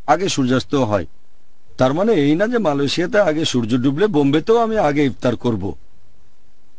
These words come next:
মক্কায় তো সূর্যাস্ত আরো পরে হয়। অথবা ধরেন পশ্চিমা দেশগুলোতে সূর্যাস্ত হয় আরো অনেক পরে, আমি কি তখন রোজা ভাঙব?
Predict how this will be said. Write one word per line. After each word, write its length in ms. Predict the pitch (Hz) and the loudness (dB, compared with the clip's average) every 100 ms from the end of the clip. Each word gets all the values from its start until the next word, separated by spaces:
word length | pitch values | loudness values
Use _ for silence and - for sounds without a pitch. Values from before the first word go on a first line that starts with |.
| - - | -4 0
মক্কায় 280 | 131 185 - | 0 0 -2
তো 100 | 196 | -2
সূর্যাস্ত 400 | 160 190 190 202 | 0 0 2 2
আরো 160 | 233 | 2
পরে 160 | 254 233 | 2 2
হয়। 260 | 151 110 - - - - - - - - - - - - - - - - - - - - - - | 2 0 -4 -10 -12 -12 -12 -10 -10 -12 -12 -12 -12 -12 -12 -12 -12 -12 -12 -12 -12 -12 -12 -4
অথবা 600 | 196 - 202 180 170 156 | -2 0 0 2 2 2
ধরেন 520 | 135 151 156 147 135 117 - | 2 2 4 2 0 -2 -4
পশ্চিমা 380 | 185 190 226 220 | -4 -2 -2 0
দেশগুলোতে 580 | 175 123 151 147 139 123 - - - | 2 4 4 4 0 -2 -6 -12 -10
সূর্যাস্ত 440 | - 139 127 - 226 | -2 0 0 -2 0
হয় 200 | 170 160 | 2 2
আরো 160 | 143 | 2
অনেক 220 | 151 214 262 | 2 0 -2
পরে, 280 | 127 95 - - - | -2 -4 -6 -10 -4
আমি 200 | - 202 | -2 0
কি 60 | 214 | 0
তখন 440 | 151 143 143 165 | 0 0 2 2
রোজা 220 | 135 151 180 | 2 2 2
ভাঙব? 400 | 208 277 262 | 2 2 0